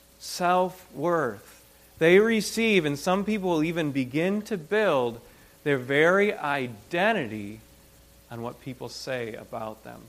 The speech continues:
on Instagram. Now, Newsweek, I think, said it best. This is,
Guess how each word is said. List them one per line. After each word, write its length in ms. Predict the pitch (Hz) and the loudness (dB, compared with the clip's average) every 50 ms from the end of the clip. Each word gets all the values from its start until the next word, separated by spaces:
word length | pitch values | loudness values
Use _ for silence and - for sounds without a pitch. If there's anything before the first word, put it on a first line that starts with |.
| - - | -20 -18
on 140 | - 110 104 | -16 -16 -14
Instagram. 640 | - 120 131 135 - - 135 123 117 117 120 117 | -14 -14 -14 -16 -16 -18 -16 -16 -14 -16 -14 -12
Now, 320 | 113 120 120 113 101 - - - - - - - - - - - - - | -6 -4 -4 -4 -6 -8 -14 -20 -20 -20 -20 -20 -20 -20 -20 -20 -10 -2
Newsweek, 460 | 165 175 202 214 202 214 214 220 214 | 2 2 2 2 4 4 4 6 6
I 100 | 208 185 | 6 4
think, 240 | 175 - 196 180 165 | 4 4 0 0 0
said 220 | - - 185 175 151 | 2 4 6 6 6
it 120 | 135 117 | 4 6
best. 380 | 151 165 185 185 160 143 - - | 10 10 10 10 10 6 0 -6
This 160 | 185 226 285 | -6 -4 -4
is, 220 | 311 185 151 143 | -4 -4 -6 -8